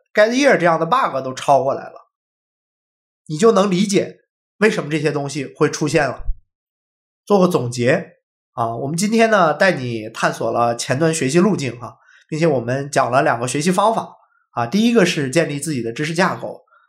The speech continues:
啊，还有一个呢是追本溯源，找到这个知识的源头啊。在这个专栏呢，啊，我并不奢望通过这个短短的四十篇文章，事无巨细地把前端的所有知识都讲清楚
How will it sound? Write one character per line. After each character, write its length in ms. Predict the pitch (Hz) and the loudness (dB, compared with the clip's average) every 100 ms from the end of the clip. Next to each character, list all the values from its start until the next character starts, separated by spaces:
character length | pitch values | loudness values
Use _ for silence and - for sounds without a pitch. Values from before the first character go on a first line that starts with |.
| _ | _
啊， 300 | 113 107 101 | -8 -8 -10
还 180 | - 135 | -4 2
有 140 | 175 135 | 2 2
一 100 | 123 | -2
个 120 | 135 | -2
呢 220 | 120 117 | -2 -4
是 520 | - 127 120 113 113 | -4 -2 0 0 0
追 160 | 147 196 | 0 2
本 160 | 175 | 2
溯 180 | 131 185 | 0 0
源， 240 | 127 139 - | 2 0 -2
找 180 | 131 | -4
到 120 | 127 151 | 0 -2
这 100 | 147 | -2
个 80 | |
知 140 | 143 208 | -4 -4
识 120 | 202 | -4
的 80 | 143 | -4
源 260 | 117 120 190 | -4 -6 -8
头 280 | - - _ _ _ _ _ | -10 -14 _ _ _ _ _
啊。 140 | 170 170 | 0 4
在 120 | 302 | 4
这 120 | 311 | 4
个 80 | 247 | 4
专 200 | 254 269 | 4 4
栏 200 | 180 175 | 2 0
呢， 180 | 214 - - _ _ _ _ _ | -2 -4 -18 _ _ _ _ _
啊， 180 | 143 135 | 2 2
我 140 | 135 | 2
并 160 | 170 277 | 2 4
不 80 | 220 | 4
奢 180 | - 233 | 4 4
望 160 | 202 | 2
通 180 | 185 226 | 0 0
过 140 | 214 | 2
这 80 | 180 | 4
个 80 | 175 | 2
短 200 | 165 180 | 2 2
短 160 | 247 120 | 2 0
的 60 | |
四 220 | - 302 | 0 2
十 60 | 185 | 2
篇 200 | 175 165 | 2 0
文 140 | 135 | 0
章， 280 | 147 190 - - _ _ | 0 -2 -4 -16 _ _
事 140 | - 269 | 0 2
无 100 | 247 | 2
巨 160 | 262 | 2
细 180 | 247 247 | 2 2
地 80 | - | 2
把 140 | - | 2
前 200 | - 139 | 0 -2
端 180 | 165 196 | 2 2
的 120 | 196 | 2
所 120 | 175 185 | 2 2
有 100 | 175 | 2
知 100 | 175 | 2
识 80 | |
都 100 | 185 | 2
讲 220 | 190 143 117 | 2 0 -2
清 220 | 190 208 | -6 -6
楚 260 | - - | -10 -12